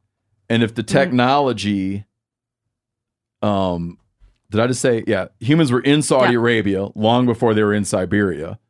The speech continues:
Speaker 1: So if the technology emerged in Siberia, it
Speaker 2: Mm.
Speaker 1: somehow also
Speaker 2: Yeah. Yeah. So
Speaker 1: it, it, it, like, it, it transferred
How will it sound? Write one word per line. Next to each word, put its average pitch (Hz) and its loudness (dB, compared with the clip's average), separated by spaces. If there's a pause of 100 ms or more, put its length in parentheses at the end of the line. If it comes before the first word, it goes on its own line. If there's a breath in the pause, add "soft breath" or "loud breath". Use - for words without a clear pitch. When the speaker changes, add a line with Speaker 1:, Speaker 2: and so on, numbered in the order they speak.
(640)
Speaker 1:
So 135 2
if 127 0
the 120 -2
technology 120 0 (320)
emerged 113 0 (120)
in 107 0
Siberia, 110 2 (100)
it 107 -2
Speaker 2:
Mm. - -6
Speaker 1:
somehow 107 0 (100)
also 107 0 (460)
Speaker 2:
Yeah. 175 -6 (380)
Yeah. 190 -4 (380 loud breath)
So - 0
Speaker 1:
it, 131 -2
it, 123 0
it, 123 2
like, 110 0
it, 110 -2
it 110 0 (380)
transferred 113 0